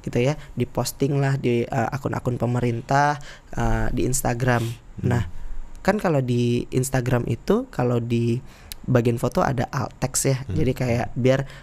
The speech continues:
Speaker 1: foto ini tuh bisa diakses oleh tunanetra. Ini
Speaker 2: Hmm.
Speaker 1: isi fotonya apa sih, deskripsinya apa
Speaker 2: Hmm.
Speaker 1: sih, tulisan di foto ini atau di desain itu apa sih,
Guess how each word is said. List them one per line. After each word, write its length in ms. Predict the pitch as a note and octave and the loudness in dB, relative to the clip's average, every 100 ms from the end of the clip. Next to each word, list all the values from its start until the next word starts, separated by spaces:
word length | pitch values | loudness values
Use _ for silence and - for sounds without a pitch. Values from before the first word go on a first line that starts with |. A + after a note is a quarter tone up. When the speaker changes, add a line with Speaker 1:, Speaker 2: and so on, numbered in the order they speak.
| - | -16
Speaker 1:
foto 400 | - B2 - B2 | -2 -2 2 2
ini 240 | B2 A#2+ E3+ | 2 2 2
tuh 80 | |
bisa 160 | D3+ B2+ | 0 0
diakses 480 | A#2 A2+ - C3 - | -2 -2 -2 -2 0
oleh 160 | A#2+ | -2
tunanetra. 640 | C3+ A#2+ A2+ A2+ - A#2+ - | 0 0 0 0 0 -2 0
Ini 240 | B2 C#3 | 0 0
Speaker 2:
Hmm. 80 | - | 0
Speaker 1:
isi 160 | - A#2+ | -2 -2
fotonya 480 | B2+ - A#2+ D3 | -4 -2 -2 0
apa 160 | - - | -2 -2
sih, 160 | - C#3+ | 0 2
deskripsinya 880 | B2 - - C3 - - B2+ A#2+ | 4 4 2 2 2 2 2 2
apa 320 | - F2 F2+ C3+ | 0 0 2 2
Speaker 2:
Hmm. 80 | C#3+ | 2
Speaker 1:
sih, 20 | D3 - - | 0 -2 0
tulisan 480 | B2+ A#2 - A#2+ | 2 2 2 0
di 80 | A#2 | 0
foto 480 | A#2 A#2+ - - B2 | 0 -2 0 0 2
ini 160 | A#2+ B2+ | 2 -2
atau 240 | - B2+ | 0 2
di 80 | A#2+ | 4
desain 400 | A#2 A2+ A2 C#3 | 4 4 2 0
itu 160 | C3 | 0
apa 320 | E3+ A#2+ - C3+ | 0 2 2 4
sih, 320 | - E3+ | 4 4